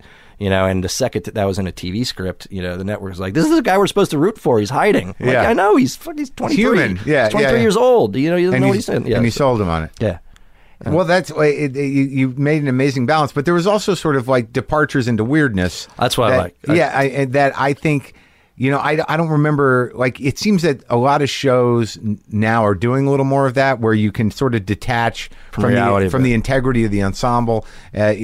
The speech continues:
Speaker 2: to, for, just serve comedy purposes.
Speaker 1: It was, that was a comedy writer wank that actually worked, which was, uh, there's, had been shows with voiceover before, but it was a passive voiceover. It was like a narrator.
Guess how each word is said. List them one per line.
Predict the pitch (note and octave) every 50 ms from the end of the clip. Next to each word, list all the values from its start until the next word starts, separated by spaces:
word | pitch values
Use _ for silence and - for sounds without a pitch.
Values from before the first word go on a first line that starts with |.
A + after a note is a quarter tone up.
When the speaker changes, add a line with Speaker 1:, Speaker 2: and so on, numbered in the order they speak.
| G2+
Speaker 2:
to, | G2 A#2+ A2 G#2+ G#2+ G2 -
for, | - - C3+
just | A#2+ - - D3+ D3 B2+ -
serve | - - D#3 C#3 B2+ -
comedy | - C3+ A#2+ A#2 A2+ G2+ G2
purposes. | - - G#2+ F#2+ - - D#2+ - - - - - -
Speaker 1:
It | C3+
was, | C#3+ C#3+ A2+ - -
that | - B2 C3 C3+
was | B2 A#2+
a | A#2
comedy | - - - B2 A#2 B2 B2+ B2+ B2 A#2+
writer | A2+ A2 G#2+ G#2+ G#2+ G#2 G#2 G#2 G#2 - - - E3+ - _ _
wank | - - B2 G#2 G#2+ G#2+ G#2 G2 - - -
that | G2+ F#2+
actually | F#2+ F#2+ - - - F#2
worked, | F#2 F2+ G2+ G2 F#2+ F2 - - - -
which | - F#2+ F#2 - - G2
was, | F#2+ F#2 E2+ -
uh, | G2 F#2 F2 E2+ E2 E2 E2 - - - - - - - - - - -
there's, | - A2 G2+ F2+ G#2+ -
had | G#2+ G#2+ G2
been | B2+ B2 B2
shows | - - B2 A#2 G#2+ F#2+
with | G2+ E2
voiceover | F2+ G#2+ G#2+ G#2+ - A2+ G#2 F2+ F2 E2+
before, | F#2+ - - G#2+ F#2+ F#2 F2+
but | D#2+ F2 E2+
it | D#2
was | F#2 E2 F2+
a |
passive | - - - G2+ G2 F#2 - - F#2 D#2+ E2
voiceover. | D#2+ C#2+ E2 - - - - -
It | E2+
was | - -
like | F#2 F2
a | F2
narrator. | F2+ F2+ F2 D#2+ C#2 - - - -